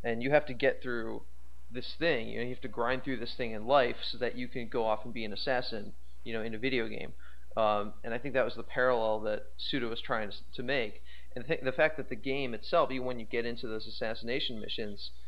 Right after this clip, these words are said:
there's still a grind. Uh, you still have to sort of hack through countless enemies just to get to the boss, which is the really cool part of the game. Um,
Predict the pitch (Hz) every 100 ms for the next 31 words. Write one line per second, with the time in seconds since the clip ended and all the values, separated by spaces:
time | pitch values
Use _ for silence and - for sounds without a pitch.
0 | - 117 - 190 190 123 117 113 104 -
1 | - 117 110 107 - 151 151 123 - 110
2 | - 110 104 - - - - - 113 -
3 | 123 104 107 - - - - 113 113 -
4 | 123 113 104 104 - - 104 113 - 123
5 | 107 101 127 110 - 123 - - 104 113
6 | 107 - 110 - 107 104 104 139 147 107
7 | 107 - - - - - - 127 113 107
8 | 107